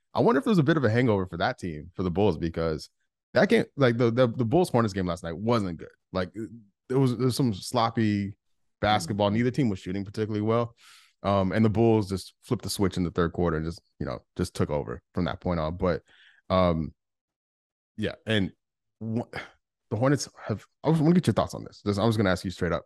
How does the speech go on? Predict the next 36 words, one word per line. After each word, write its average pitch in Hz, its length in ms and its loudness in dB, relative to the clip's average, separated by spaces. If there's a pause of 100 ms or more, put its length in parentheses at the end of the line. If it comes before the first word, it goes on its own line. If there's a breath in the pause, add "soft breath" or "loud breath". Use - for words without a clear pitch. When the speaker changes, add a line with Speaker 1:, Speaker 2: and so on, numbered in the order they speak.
(120)
Speaker 1:
because 95 280 -2 (560 soft breath)
the 113 80 4
Hornets 156 200 6
have 143 40 -4
been 143 80 6
struggling 110 440 4
to - 120 -4
defend 92 300 0
the 82 60 -2
paint, 69 220 -8 (480)
like, 92 140 4
Speaker 2:
Mm-hmm. 90 80 2
Speaker 1:
among 117 300 6
the 107 60 4
worst 95 440 0
in 101 120 -2
the 92 80 -2
league. 82 280 -2 (1300)
Um, 92 400 0
and 117 120 4
then 101 160 2 (140)
the, 107 140 -4 (100)
uh, 135 100 4
the 113 140 0
flip - 220 0
side 90 240 0
of 78 120 -6
it 73 140 -8 (340)
is 90 480 2 (440)
the 95 100 0
three-point 123 560 4
shooting, 82 540 -2 (120)
defending 143 360 4
the 110 80 2
three-point 110 440 0
shot 82 280 -4